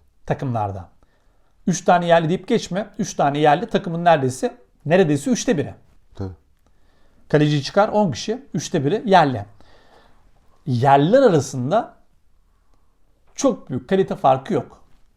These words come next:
Speaker 1: Bir kere takımın üçte biri, yani eskiden olan, şimdi eskiden nasıldı? On bir tane yabancı. Beşiktaş'ta Pepe'ler, Medel'ler, Talisca'lar, Negredo'lar, Fenerbahçe'de işte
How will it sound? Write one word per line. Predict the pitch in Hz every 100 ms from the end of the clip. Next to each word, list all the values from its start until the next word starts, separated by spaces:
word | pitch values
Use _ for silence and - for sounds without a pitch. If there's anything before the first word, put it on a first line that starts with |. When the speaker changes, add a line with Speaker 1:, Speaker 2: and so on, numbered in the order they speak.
| _ _ _ _ _
Speaker 1:
Bir | -
kere | 151 131
takımın | - 175 165
üçte | 165 - - 170
biri, | 127
yani | 127 135 139 139 - - _ _ _
eskiden | 139 - 175 160 208
olan, | 170 160
şimdi | 127 - 135
eskiden | 151 - 208 196
nasıldı? | 233 226 165 165
On | - 214 233
bir | 214 175
tane | 196 202
yabancı. | 220 208 202 190 160 - _ _ _ _ _ _
Beşiktaş'ta | 180 170 - 170 135 - 117
Pepe'ler, | - 151 170 180 117 - _ _ _ _
Medel'ler, | 147 139 160 165 180 151 - _ _ _ _
Talisca'lar, | - 151 - - 170 175 120 127
Negredo'lar, | 143 139 175 180 175 120
Fenerbahçe'de | 139 160 170 170 180 165 160 - -
işte | -